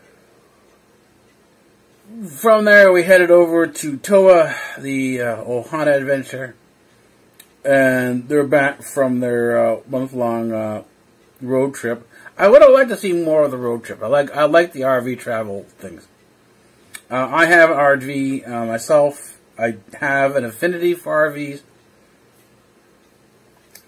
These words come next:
And so I like to see a large chunk of these road trips, but, uh, uh, that wasn't necessarily the case, so.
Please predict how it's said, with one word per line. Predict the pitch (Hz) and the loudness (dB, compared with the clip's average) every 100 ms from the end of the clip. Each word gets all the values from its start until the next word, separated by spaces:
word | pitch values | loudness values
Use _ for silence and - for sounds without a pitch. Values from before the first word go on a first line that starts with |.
| _ _ | _ _
And | 139 139 123 | -6 -4 0
so | 135 | 2
I | 131 | 4
like | 135 127 | 4 0
to | 120 | -6
see | 120 135 120 104 - | -10 -8 -8 -10 -10
a | 123 | -4
large | 123 123 117 - | 0 -2 -4 -8
chunk | 131 113 | -10 -8
of | |
these | 110 101 | -12 -10
road | 131 160 165 | -2 -2 -2
trips, | 123 110 | -8 -10
but, | - 110 107 - | -12 -12 -12 -10
uh, | 110 104 _ _ _ _ _ _ | -8 -10 _ _ _ _ _ _
uh, | 98 113 110 | -10 -10 -6
that | 127 120 - | -8 -8 -4
wasn't | 123 120 113 | -4 -4 -10
necessarily | 117 104 - 107 107 98 | -16 -14 -12 -10 -10 -12
the | 98 | -10
case, | 208 208 - | -2 -2 -2
so. | - - | -12 -18